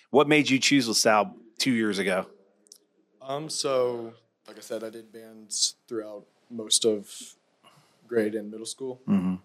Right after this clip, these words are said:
Speaker 2: and he was probably the best drummer.
Speaker 1: Okay.
Speaker 2: That's a big claim.
Speaker 1: So
Speaker 2: The best drummer that's ever came through here.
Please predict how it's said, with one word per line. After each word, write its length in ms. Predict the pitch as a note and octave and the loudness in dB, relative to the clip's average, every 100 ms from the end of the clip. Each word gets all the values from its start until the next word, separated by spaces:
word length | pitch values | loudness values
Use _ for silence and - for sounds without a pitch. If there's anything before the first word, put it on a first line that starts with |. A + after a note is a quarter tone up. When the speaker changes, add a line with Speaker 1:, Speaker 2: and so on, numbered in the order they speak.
| - | -10
Speaker 2:
and 380 | A#2 G#2 G2 G2 - - - | -8 -8 -6 4 6 6 4
he 100 | B2 | -2
was 120 | A2 | -2
probably 320 | - G#2+ G2+ | 0 0 0
the 120 | F2+ | -8
best 260 | F2+ F2 - | -16 -6 -4
drummer. 300 | - F2+ G2+ _ _ - | -4 -8 -14 _ _ 0
Speaker 1:
Okay. 280 | G2+ - G2+ - | 2 4 4 2
Speaker 2:
That's 120 | A2 | -10
a 40 | F2 | -12
big 240 | F#2 F#2+ | -16 -18
claim. 400 | - G#2+ G2 G2+ _ _ | -16 -16 -16 -18 _ _
Speaker 1:
So 180 | - G2 | 0 4
Speaker 2:
The 60 | |
best 220 | F#2 A2+ - | 6 6 6
drummer 220 | A2+ A#2+ | 4 4
that's 160 | A2 A#2+ | 4 4
ever 160 | A2+ | 4
came 180 | - A#2 | 2 2
through 160 | A2+ A#2+ | 4 4
here. 240 | C3+ C3 | 4 2